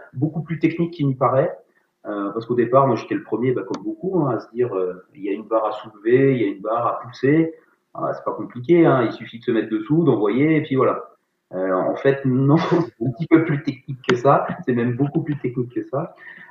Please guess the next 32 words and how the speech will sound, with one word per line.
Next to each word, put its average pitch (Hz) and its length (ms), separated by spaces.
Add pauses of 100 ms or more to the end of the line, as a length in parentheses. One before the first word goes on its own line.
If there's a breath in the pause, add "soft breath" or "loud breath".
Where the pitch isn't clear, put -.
(160 loud breath)
Euh, 98 800
et 131 220
au-delà 165 320
même 165 200
de 151 80
la 139 120
technique, 165 440
c'est, 127 240
je - 180
découvre 135 380
un 127 100
état 139 200
d'esprit, 160 560
euh, 113 280 (380)
formidable, 143 720
d'entraide, 131 600 (420 loud breath)
euh, 101 560
une 139 140
ambiance, 139 640
euh, 104 460
que 123 80
je 120 120
retrouverai 123 380
plus 113 160
tard 139 300
avec 101 320
le 110 60
CrossFit 113 380
en 110 60
master, 151 460
mais 123 180
vraiment 139 640